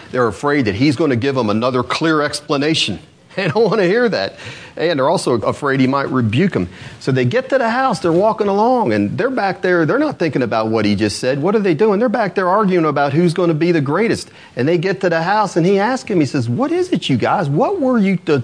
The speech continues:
talking about, discussing, arguing about as we walked a-, a-, along the way?" And they're speechless.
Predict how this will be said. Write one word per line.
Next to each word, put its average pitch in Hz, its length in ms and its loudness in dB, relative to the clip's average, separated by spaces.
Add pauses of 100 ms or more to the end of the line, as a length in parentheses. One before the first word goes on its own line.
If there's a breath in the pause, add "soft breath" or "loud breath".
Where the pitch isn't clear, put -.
talking 277 360 0
about, 156 360 -2 (300 loud breath)
discussing, 226 640 -2
arguing 196 560 4
about 113 320 -2 (340 loud breath)
as 143 160 -2
we 147 140 2
walked 165 320 0
a-, 151 60 0
a-, 143 500 -2
along 156 300 2
the 147 60 4
way?" 220 340 0 (320 loud breath)
And 147 160 4
they're 196 100 4
speechless. 190 800 -6